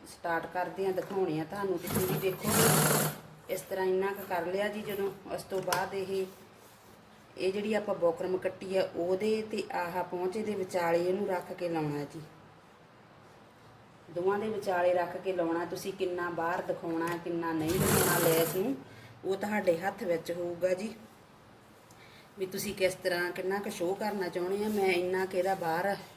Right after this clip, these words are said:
ਸ਼ੋਅ ਕੀਤਾ, ਅਮ, ਇਸ ਤਰ੍ਹਾਂ ਕਰਕੇ। ਅਮ, ਜਦੋਂ ਆਪਾਂ ਐਂ ਰੱਖ ਕੇ ਬੋਕਰਮ ਉੱਤੇ ਲਾਉਣੇ ਆ ਉਹਦੇ ਵਿਚਾਲੇ ਦੇਣਾ ਇਹ। ਤੇ ਇਹ ਐਵੇਂ ਚੈੱਕ ਕਰੀ ਜਾਣਾ, ਇਸ ਤਰ੍ਹਾਂ ਇੱਧਰ ਵੀ ਹੈ ਨੀ ਗਾ, ਇੱਧਰ ਵੀ ਹੈ ਨੀ ਗਾ, ਇਹ ਵਿਚਾਲੇ ਆ ਦੋਵਾਂ ਦੇ।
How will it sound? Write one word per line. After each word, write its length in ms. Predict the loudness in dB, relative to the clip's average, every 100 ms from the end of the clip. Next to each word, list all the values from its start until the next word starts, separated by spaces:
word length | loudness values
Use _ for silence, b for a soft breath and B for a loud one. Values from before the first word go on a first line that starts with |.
| -14
ਸ਼ੋਅ 220 | 0 2
ਕੀਤਾ, 340 | 2 -4 -4 -4
ਅਮ, 1080 | -4 -14 -20 -20 -20 -20 -20 -10 -2 2
ਇਸ 200 | 4 2
ਤਰ੍ਹਾਂ 260 | 2 -2 0
ਕਰਕੇ। 420 | 0 -2 2 2
ਅਮ, 840 | 0 -6 -20 -20 -18 -2 4 6
ਜਦੋਂ 280 | 6 4 4
ਆਪਾਂ 300 | 4 4 4
ਐਂ 120 | 6
ਰੱਖ 240 | 6 4 0
ਕੇ 200 | 2 2 2
ਬੋਕਰਮ 640 | -2 2 2 4 2 2
ਉੱਤੇ 260 | 2 4 4
ਲਾਉਣੇ 360 | 4 4 6 4
ਆ 40 |
ਉਹਦੇ 280 | 6 4 4
ਵਿਚਾਲੇ 520 | 2 2 4 6 6
ਦੇਣਾ 380 | 6 4 4 2
ਇਹ। 220 | 0 -4 -8 B B -10 -2
ਤੇ 320 | 4 8 8
ਇਹ 220 | 8 8
ਐਵੇਂ 220 | 10 8
ਚੈੱਕ 240 | 6 2 2
ਕਰੀ 280 | 2 4
ਜਾਣਾ, 340 | 4 4 4 2 0 -14 -20 -12 -8
ਇਸ 140 | -6
ਤਰ੍ਹਾਂ 240 | -4 -2
ਇੱਧਰ 280 | -2 -2 0
ਵੀ 200 | 2 4
ਹੈ 100 | 4
ਨੀ 200 | 4 4
ਗਾ, 80 | 4
ਇੱਧਰ 380 | 2 -2 0 0
ਵੀ 180 | 2 4
ਹੈ 40 |
ਨੀ 160 | 6 6
ਗਾ, 60 |
ਇਹ 80 | 6
ਵਿਚਾਲੇ 520 | 4 2 4 8 8
ਆ 60 | 6
ਦੋਵਾਂ 320 | 4 2 2
ਦੇ। 180 | 2 0